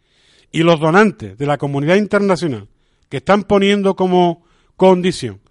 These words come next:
que haya un conteo, un cómputo de los refugiados reales congoleños que están llegando a través del lago Alberto a Uganda, eh, sea una condición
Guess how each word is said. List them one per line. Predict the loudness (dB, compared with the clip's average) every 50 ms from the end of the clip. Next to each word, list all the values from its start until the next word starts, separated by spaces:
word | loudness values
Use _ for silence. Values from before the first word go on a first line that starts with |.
| _ _ _ _ _
que | -4 0 0
haya | 2 4 4 2
un | 2 0
conteo, | -2 0 0 0 0 -2 -6 -8 -10 -10 -10 -16 _ _ _ _ -8
un | -8 -8
cómputo | -8 _ 0 2 2 2 2 -2 -8 -10 -10 -10 -10 -12 -12 -16 _ _ _ _ _ _ _ _
de | -18 -8 -4 -2 -2 0
los | 0 -2 0 0 2 0 0 -2 _ _
refugiados | -14 -6 -4 -2 -2 -2 -2 -2 -2 0 2 2 4 2 2 0 -4
reales | -4 -2 2 4 4 4 4 2 -4 -10 -12 _ _ _ _ _ _ _
congoleños | -6 -4 -4 -4 -4 -4 -2 0 2 2 2 0 -4 -8 -12 _ _ _ _ _ _ _ _ _
que | -10 -8
están | -4 -2 -2 -2 0
llegando | 0 2 2 2 2 2 0
a | -2
través | -2 -2 -6 -4 -4 -4 -4
del | -4 -4 0
lago | 0 0 0 2 2
Alberto | 0 2 2 0 0 -2 -4 -10 -10 -8
a | -4 -2
Uganda, | 0 2 4 4 4 2 0 -6 -8 -12 _ _ _ _ _ _ _ _ _ _ _ _
eh, | -14 -12 -12 -10
sea | -6 -2 0 2 4
una | 4 4 2 2
condición | 2 2 2 2 0 2 4 4 4 2 0